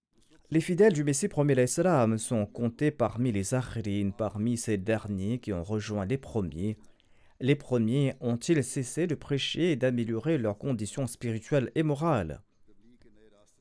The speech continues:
Avaient-ils réduit les normes de leur culte ? Tant que ces principes étaient en vigueur parmi les musulmans, l'islam n'a cessé de progresser.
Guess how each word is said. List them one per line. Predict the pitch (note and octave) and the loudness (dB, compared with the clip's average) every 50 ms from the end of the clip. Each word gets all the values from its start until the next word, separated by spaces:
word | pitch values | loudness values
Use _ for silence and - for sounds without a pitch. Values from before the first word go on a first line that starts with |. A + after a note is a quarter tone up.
| _ _ - - - _ _ _ - | _ _ -20 -20 -20 _ _ _ 2
Avaient-ils | C3+ B2+ A#2+ B2+ A#2+ - - B2+ B2 B2 | 2 4 4 4 0 0 0 0 2 2
réduit | B2 A#2 A2+ B2 C3+ B2+ A2 G2 F#2+ A#2 C#3 C#3+ C3+ - - - | 0 0 2 2 2 2 0 0 0 2 2 2 0 -2 -4 -6
les | A#2 A#2 G#2 | -2 -2 0
normes | F#2 A2 C#3+ D3+ A#2 A2 G#2+ A2 - - | 2 4 4 4 4 2 0 -2 -2 -2
de | A2+ G#2+ G2+ C3 | -4 -2 2 2
leur | C3 A2+ G2+ F#2+ - - - | 2 2 2 -2 -4 -4 -4
culte ? | - F3 D3 G#2 - - G#2 F2+ - - - _ _ _ _ A2+ A2+ A2 A2 G#2 G#2 G2+ G#2 A2 A2+ A#2+ A2+ A2 G#2+ - - - _ _ _ _ _ _ _ _ _ _ _ _ - | -2 0 0 0 -2 -6 -6 -6 -6 -8 -12 _ _ _ _ -20 -20 -20 -20 _ _ _ -20 _ _ -20 -20 -20 -20 -20 -20 -20 _ _ _ _ _ _ _ _ _ _ _ _ 2
Tant | D3 D#3 F3 G3 | 4 6 6 6
que | F#3+ - F3+ F3 | 4 4 2 2
ces | F3 - F3 F3 | 2 2 0 0
principes | - - D#3 D#3 C#3+ - - - A#2+ G#2+ - - - | 0 0 0 0 0 -2 -4 -4 -4 -4 -6 -4 -4
étaient | - D3 D3 - B2 A2+ - | -2 -2 -2 0 -2 -2 0
en | - E3 D#3 | 0 0 0
vigueur | B2 A#2+ A2+ A2 A#2 A2 A2 G#2+ G2 - | 0 -2 -2 0 0 2 2 2 0 -2
parmi | - - G#2+ F#2+ G2+ G#2+ B2 B2 A2+ G2+ | -2 -4 -2 -2 0 -2 0 0 0 -2
les | F2 F2+ F2+ | -2 -2 -2
musulmans, | G2+ C3+ D3+ C3 A2+ G#2+ F#2 E2 D2+ D#2+ F#2 B2+ D3+ - - - - - - - - _ - | -2 -2 -2 -4 -4 -4 -4 -4 -4 -4 -6 -6 -6 -8 -12 -18 -20 -20 -20 -20 -20 _ -6
l'islam | - A#2 B2+ B2 - - C#3 C#3+ D3+ D3+ C#3 - | -2 0 0 0 0 2 4 6 6 6 6 2
n'a | - B2 G#2 F#2+ | 0 0 -2 0
cessé | - - - C3+ C3+ - - F#3+ | 0 -2 -2 -2 -2 -2 -2 -2
de | D3 A2 | -2 -2
progresser. | - - - D#3+ C3+ - A#2 G#2+ - - - - - F2 - | -2 -2 -2 -2 0 0 -4 -4 -4 -6 -8 -10 -12 -14 -16